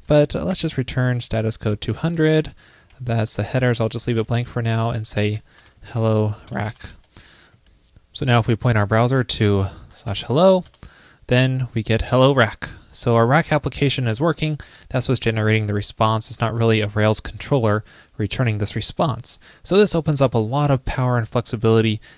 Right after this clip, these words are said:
in how you define routes and route them to various applications. It's really easy now to route this to a Sinatra app, for example.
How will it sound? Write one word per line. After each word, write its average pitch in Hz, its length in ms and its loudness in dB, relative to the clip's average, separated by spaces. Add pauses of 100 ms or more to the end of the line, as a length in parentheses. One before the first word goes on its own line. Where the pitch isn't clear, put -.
in 104 140 -8
how 120 160 4
you 117 160 2
define 110 360 0
routes 101 440 0 (260)
and 107 80 -6
route 101 220 -2
them 98 140 -6
to - 100 -6
various 107 320 2
applications. 107 640 -2
It's 104 160 -6
really 135 200 4
easy 120 260 2
now 107 200 2
to - 140 -6
route 104 220 0
this 107 200 -2
to 101 280 0
a 95 40 0
Sinatra 107 480 -4
app, 101 220 -8
for 98 220 -4
example. 101 480 -8